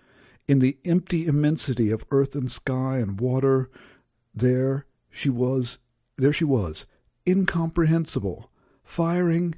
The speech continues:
into a continent." Pop would go one of the six-inch guns, a small flame would dart and vanish, a little white snake smoke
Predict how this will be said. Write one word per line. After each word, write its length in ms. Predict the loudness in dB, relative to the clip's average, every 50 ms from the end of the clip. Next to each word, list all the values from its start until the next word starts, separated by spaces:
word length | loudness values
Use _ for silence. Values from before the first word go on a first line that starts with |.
| -12 _ _ _ _ -4
into 220 | -4 -2 0 0 -2
a 80 | -2
continent." 720 | -2 -4 -2 -2 -2 -2 -2 -6 -6 -6 -8 _ -18 -18 -18 -18 _ _ _ _ _ _ _ _ _ _ _ _ _ _ _ _ _ _ 2
Pop 340 | 2 2 2 0 -4 -4 0
would 180 | 0 0 2
go 320 | 4 4 4 6 4 4 2
one 280 | -2 -2 0 0 0
of 140 | 0 -2 0
the 200 | 0 0 0 0
six-inch 520 | -2 -4 -6 -6 -4 -2 -2 -2 -2 -2 -2
guns, 360 | -4 -2 -2 -4 -6 -6 -6
a 60 | -6
small 380 | -6 -4 -2 0 0 0 0 -2
flame 500 | -4 -4 -2 0 0 0 0 0 0 2
would 180 | 0 0 0
dart 320 | 0 0 2 2 2 2 -2 -14 -20 -20 -20 -10 -2 2
and 160 | 2 4 4
vanish, 360 | 4 4 4 4 2 0 -4 -6 -16 -20 -12 -4 0
a 60 | 0
little 240 | 2 4 4 2 2
white 300 | 2 0 -2 -2 -4 -6
snake 600 | -12 -12 -6 -2 0 2 2 0 0 -4 -10 -8
smoke 420 | -2 0 0 2 0 0 -4 -10